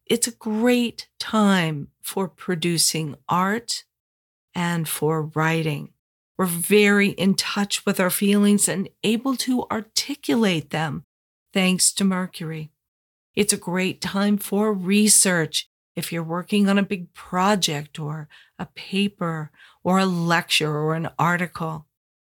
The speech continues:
This is one of the best possible Mercury transits for digging deep and having breakthroughs in research.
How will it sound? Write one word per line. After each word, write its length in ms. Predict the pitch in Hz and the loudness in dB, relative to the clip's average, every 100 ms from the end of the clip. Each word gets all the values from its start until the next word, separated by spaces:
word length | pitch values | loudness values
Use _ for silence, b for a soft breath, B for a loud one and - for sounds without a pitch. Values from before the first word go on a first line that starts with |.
| - | 0
This 220 | 208 208 | 2 4
is 240 | 208 - _ _ | 2 -2 _ _
one 280 | - 202 247 | -4 2 4
of 80 | 233 | 4
the 180 | 196 160 - | 2 -4 0
best 400 | 190 190 - - _ | 2 2 0 -2 _
possible 800 | - - 247 254 - 208 208 196 | -8 -2 2 2 2 2 4 4
Mercury 640 | 196 175 170 - 170 170 160 | 4 2 -2 -6 -8 -6 -6
transits 800 | - 175 170 170 165 135 - - _ _ | -4 -2 -2 -2 -4 -8 -10 -20 _ _
for 200 | - 170 - | -12 -12 -2
digging 360 | 233 202 226 202 | 0 4 4 4
deep 360 | 185 175 165 b b b | 2 -4 -8 b b b
and 140 | 180 | 0
having 300 | 190 175 170 | 0 0 -6
breakthroughs 920 | 151 165 175 - - 175 170 165 160 - | -6 -6 -6 -8 -12 -8 -4 -2 -2 -2
in 300 | 180 196 196 | -2 0 0
research. 840 | 175 180 196 - - 147 127 - | 0 0 2 2 2 -2 -6 -12